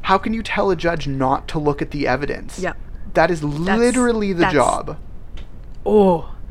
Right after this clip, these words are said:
Speaker 1: Yeah, but I'm
Speaker 2: And
Speaker 1: sure we could bitch about this for hours.
Speaker 2: Yeah, and, you know, just, like, telling scientific communities to shut the hell up.
Speaker 1: Oh, yeah, the gag order on scientists affected people I knew personally.
Speaker 2: Yeah.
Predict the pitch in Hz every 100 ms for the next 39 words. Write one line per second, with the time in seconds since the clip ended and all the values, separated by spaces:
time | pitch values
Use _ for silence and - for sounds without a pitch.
0 | - - 127 - 233 254 202 175 165 151
1 | 170 - 127 127 - 123 117 - - 202
2 | 190 160 - 202 190 170 190 165 151 160
3 | - 151 143 - - - - - 175 156
4 | 151 - 156 147 160 156 - 156 147 147
5 | 135 - - 143 143 143 139 139 139 -
6 | 160 160 151 135 135 139 214 226 139 -
7 | 127 147 156 - 131 131 135 143 147 139
8 | 151 135 - - 147 - - - - 240
9 | 311